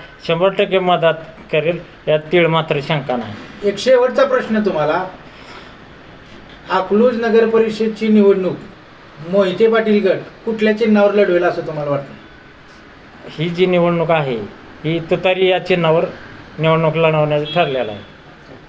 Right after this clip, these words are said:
Speaker 2: एक मिनिट.
Speaker 1: म्हणलं तर अकलूजमध्ये दहशत आहे, दबाव आहे, गुंडगिरी चालते,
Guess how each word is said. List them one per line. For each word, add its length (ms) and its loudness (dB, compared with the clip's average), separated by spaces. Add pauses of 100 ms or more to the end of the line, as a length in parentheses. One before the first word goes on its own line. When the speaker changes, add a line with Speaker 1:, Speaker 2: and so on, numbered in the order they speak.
(380)
Speaker 2:
एक 80 -8
मिनिट. 240 -16 (760)
Speaker 1:
म्हणलं 340 2
तर 260 2
अकलूजमध्ये 640 2
दहशत 420 2
आहे, 440 2 (840)
दबाव 360 0
आहे, 460 2
गुंडगिरी 720 0
चालते, 580 -2